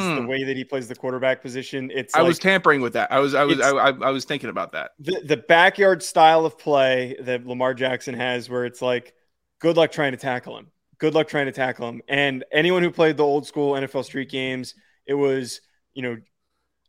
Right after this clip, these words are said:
Speaker 1: the craziest jukes, the craziest cuts, the
Speaker 2: You
Speaker 1: spin
Speaker 2: had
Speaker 1: moves.
Speaker 2: Donovan
Speaker 1: It's
Speaker 2: McNabb running up a wall.
Speaker 1: Yeah.
Speaker 2: It, it's just game breakers. He had, he, sometimes Lamar plays like he does have the game breaker.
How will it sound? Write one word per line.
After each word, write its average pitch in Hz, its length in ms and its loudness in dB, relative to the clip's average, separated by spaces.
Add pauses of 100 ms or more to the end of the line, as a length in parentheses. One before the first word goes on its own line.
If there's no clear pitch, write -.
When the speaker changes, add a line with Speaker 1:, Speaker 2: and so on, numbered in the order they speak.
(140)
Speaker 1:
the 156 80 -2
craziest 165 580 0
jukes, - 540 -8
the 143 100 -6
craziest 156 500 0
cuts, - 360 0
the 139 80 -10
Speaker 2:
You 156 180 -6
Speaker 1:
spin 156 240 4
Speaker 2:
had 147 100 -2
Speaker 1:
moves. 143 340 -6
Speaker 2:
Donovan 147 440 2
Speaker 1:
It's 139 80 0
Speaker 2:
McNabb 131 420 0
running 131 260 2
up 123 100 -6
a 123 40 -4
wall. 117 540 0
Speaker 1:
Yeah. 135 120 -2
Speaker 2:
It, 131 100 -4
it's 139 160 -4
just 131 160 -8
game 131 260 -2
breakers. 120 380 -4
He 226 100 -2
had, 226 80 2
he, 240 260 -2 (220)
sometimes 269 420 2
Lamar 208 280 0
plays 175 320 0
like 147 120 -4
he 147 80 -4
does 131 180 2
have 123 140 -4
the 117 60 -8
game 113 220 -8
breaker. 98 480 -10